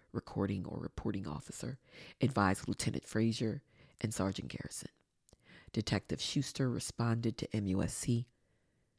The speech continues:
the Medical University of South Carolina, and took over the investigation. No other action taken by R O at this time.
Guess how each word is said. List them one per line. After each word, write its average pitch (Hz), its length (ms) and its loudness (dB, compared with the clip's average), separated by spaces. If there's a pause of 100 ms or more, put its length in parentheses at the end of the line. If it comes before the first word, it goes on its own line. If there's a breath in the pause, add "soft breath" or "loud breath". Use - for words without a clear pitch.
(640)
the 117 80 -2
Medical 110 240 2
University 98 400 0
of - 80 2
South - 260 -2
Carolina, 117 440 0 (320 soft breath)
and 113 140 0
took - 200 -4
over 110 160 4
the - 100 -2
investigation. - 800 -2 (680)
No 120 160 6
other 107 200 0
action - 500 -6 (580)
taken - 380 0
by - 240 -4 (160)
R 117 280 -2
O - 280 -2 (440)
at 123 160 -4
this - 200 -4
time. - 160 -10